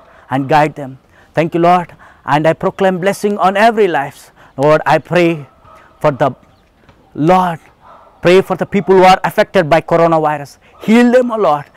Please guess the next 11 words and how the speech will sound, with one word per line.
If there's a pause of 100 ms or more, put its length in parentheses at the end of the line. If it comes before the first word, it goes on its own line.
(140)
Heal
my
nation. (220)
Heal
my
country,
Lord. (320)
Lord,
forgive
my
country.